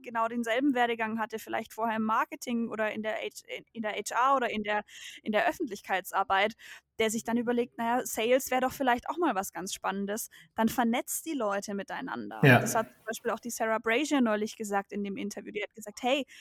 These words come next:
Speaker 1: gib den Leuten jemanden an die Hand, bei dem sie, bei dem sie sich Expertise abholen können, wo sie nachfragen können." Weil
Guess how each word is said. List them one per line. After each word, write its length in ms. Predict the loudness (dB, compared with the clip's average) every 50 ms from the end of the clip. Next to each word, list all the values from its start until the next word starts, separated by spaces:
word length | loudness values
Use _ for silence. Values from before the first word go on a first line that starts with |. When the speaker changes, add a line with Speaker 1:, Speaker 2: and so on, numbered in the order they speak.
| -20 -20 -20 -20 _ _ _
Speaker 1:
gib 220 | -4 -4 -2 _
den 140 | 4 4 6
Leuten 300 | 6 6 4 2 0 -2
jemanden 440 | -2 0 2 2 2 2 0 0 0
an 140 | 0 0 0
die 160 | 0 0 2
Hand, 180 | 2 2 4
bei 100 | 2 0
dem 220 | 0 2 2 2 2
sie, 320 | 4 2 2 2 0 0
bei 100 | -2 -4
dem 200 | -2 -2 0 0
sie 80 | 0 -2
sich 200 | -4 -4 -4 -6
Expertise 760 | -8 -8 -6 -4 -4 -4 -4 -4 0 0 0 2 2 2 2
abholen 460 | 0 0 -2 -4 -4 -4 -4 -4 -6
können, 340 | -6 -8 -6 -6 -6 -6 -6
wo 120 | -6 -8
sie 140 | -4 -2 0
nachfragen 840 | 0 2 2 2 2 2 0 -4 -6 -2 -2 0 0 -2 -6 -8
können." 400 | -8 -8 -6 -6 -6 -6 -2 2
Weil 320 | 4 4 6 6 4 2